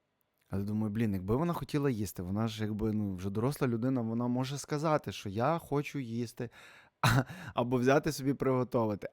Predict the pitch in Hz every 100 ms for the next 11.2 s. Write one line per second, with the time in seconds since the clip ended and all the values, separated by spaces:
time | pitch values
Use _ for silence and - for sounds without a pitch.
0 | - 113 120 123 123 120 135 165 147 107
1 | - 90 92 - _ _ _ - - -
2 | - 135 160 - - 160 165 156 127 -
3 | _ - - 160 175 180 143 143 180 180
4 | 156 131 139 180 185 160 - 147 175 190
5 | 180 139 120 117 113 131 180 220 240 185
6 | 175 156 - 131 120 110 165 190 185 180
7 | - - 175 180 156 - 131 143 170 160
8 | 135 131 160 214 190 131 - _ - 151
9 | 151 143 104 127 160 170 139 151 175 170
10 | 156 175 190 165 - 170 - 160 170 160
11 | -